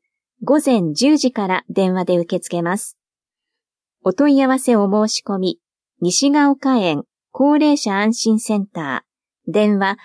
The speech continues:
五九二四の七七一五番です。障害者福祉センター、土曜レクリエーション、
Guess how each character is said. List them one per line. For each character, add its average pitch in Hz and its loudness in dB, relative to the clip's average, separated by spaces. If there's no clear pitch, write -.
五 277 2
九 285 2
二 214 0
四 208 0
の 160 -2
七 190 0
七 269 2
一 175 -2
五 214 0
番 156 -4
で 160 -2
す。 - -10
障 311 0
害 320 4
者 247 0
福 - -2
祉 254 4
セ 247 2
ン 226 2
タ 160 -4
ー、 - -8
土 202 2
曜 240 4
レ 180 0
ク - 0
リ 277 4
エ 262 4
ー - 2
シ - -4
ョ 156 0
ン、 - -8